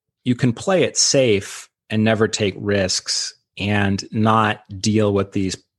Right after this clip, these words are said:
you know, this practical side of failure, of, of things not falling apart, maybe. But if you are an ambitious person who wants to try and go create new things, lead change,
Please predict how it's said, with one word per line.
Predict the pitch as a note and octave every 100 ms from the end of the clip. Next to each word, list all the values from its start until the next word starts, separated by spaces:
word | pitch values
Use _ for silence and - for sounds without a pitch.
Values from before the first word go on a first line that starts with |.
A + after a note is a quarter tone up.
| _ _ _
you | -
know, | G2
this | F#2
practical | - - B2 C3 -
side | G2+ G#2+ F#2+
of | F2
failure, | - F#2 F2+ F2 F2+ F#2+ - - - _
of, | G2+ F#2
of | - G#2
things | - A2 G#2
not | G#2+ G2+ -
falling | - G#2 G2+ F#2
apart, | E2+ - A2 F#2+ - _ _ _
maybe. | G2+ F2+ F2 F2 E2+ - _ _ _ _ -
But | G#2+
if | G2+ D3+
you | C#3+
are | C#3
an | B2
ambitious | G#2 G2 - G#2
person | - G2+ G#2+ - G2+ F#2
who | F#2+
wants | F#2 F#2+ G2 G2 F2+
to | -
try | - - G2+
and | F#2+ F#2
go | F2+ F2 - _
create | - - G2+ G#2 A2
new | G#2+ G2+
things, | - G#2+ G2+ G2 G2 G2 - _ _ _
lead | F#2 G#2 G#2+ G2+
change, | - - G2+ G2+ G2+ G2 G2+ -